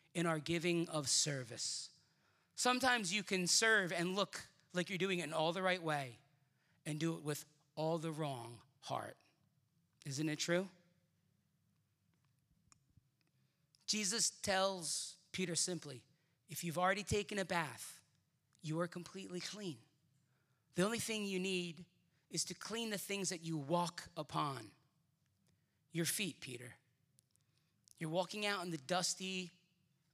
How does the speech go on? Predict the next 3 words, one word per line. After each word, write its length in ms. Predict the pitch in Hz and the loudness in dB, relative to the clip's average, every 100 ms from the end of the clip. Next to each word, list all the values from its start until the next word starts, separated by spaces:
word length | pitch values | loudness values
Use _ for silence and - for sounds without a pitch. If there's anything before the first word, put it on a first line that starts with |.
| 180 | -2
unpaved 720 | 196 214 185 180 180 165 - _ _ - | -2 -2 0 0 0 -4 -8 _ _ -8
Judean 440 | - 160 180 180 | -6 -2 0 2
streets 720 | 180 - 156 117 - - - | 2 0 -2 -4 0 0 0